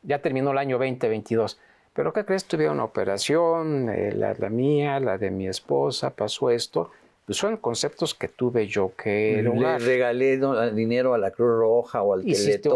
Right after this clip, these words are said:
Speaker 2: Teletón
Speaker 1: donativo.
Speaker 2: o cualquier otra institución de beneficencia.
Speaker 1: Correcto. Tú diste un donativo, tú dis-, tuviste deducciones personales,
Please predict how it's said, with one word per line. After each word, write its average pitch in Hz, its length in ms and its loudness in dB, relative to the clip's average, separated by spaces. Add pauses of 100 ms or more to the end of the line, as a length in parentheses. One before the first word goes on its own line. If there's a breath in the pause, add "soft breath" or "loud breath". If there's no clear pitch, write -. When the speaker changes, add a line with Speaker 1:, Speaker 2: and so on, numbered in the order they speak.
Speaker 2:
Teletón 123 300 4
Speaker 1:
donativo. 139 920 2
Speaker 2:
o 120 40 -8
cualquier 131 420 0
otra 135 180 0
institución 117 1080 0 (140)
de 101 140 2
beneficencia. 110 920 0 (140)
Speaker 1:
Correcto. - 540 -4 (360 soft breath)
Tú 180 160 0
diste 175 380 0
un 160 160 0
donativo, 160 640 0
tú 143 160 -2
dis-, 139 180 -4
tuviste 135 460 -2
deducciones 117 600 -2
personales, 151 800 -4